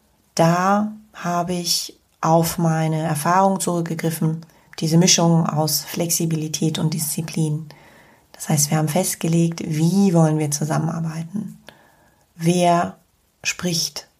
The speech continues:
mit wem, wann und wie oft und auf welche Art und Weise möchte man sich austauschen?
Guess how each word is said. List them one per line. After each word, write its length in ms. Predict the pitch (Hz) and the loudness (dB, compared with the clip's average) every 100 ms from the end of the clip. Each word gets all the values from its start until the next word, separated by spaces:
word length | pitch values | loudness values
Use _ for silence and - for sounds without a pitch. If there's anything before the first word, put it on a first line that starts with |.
| _ | _
mit 220 | 160 147 151 | -2 -2 0
wem, 600 | 156 160 160 160 165 - _ _ | 0 2 4 2 0 -8 _ _
wann 580 | 170 190 202 196 202 214 - | 0 2 4 2 0 -4 -6
und 160 | 156 | -2
wie 160 | 156 165 | 0 2
oft 460 | 190 214 - - - _ _ _ _ _ | 2 0 -6 -18 -20 _ _ _ _ _
und 540 | 175 170 165 160 - _ - | 2 4 4 2 -4 _ -10
auf 140 | 175 | -4
welche 260 | 180 165 - | -4 -2 -2
Art 160 | 165 | 0
und 120 | 165 | 2
Weise 360 | 156 160 185 165 | 4 4 4 4
möchte 280 | 151 147 165 | 2 0 -2
man 140 | 151 | -6
sich 220 | 143 - | -6 -2
austauschen? 760 | - 165 - - 170 165 170 165 | -2 -2 -6 -8 -4 -2 -2 -4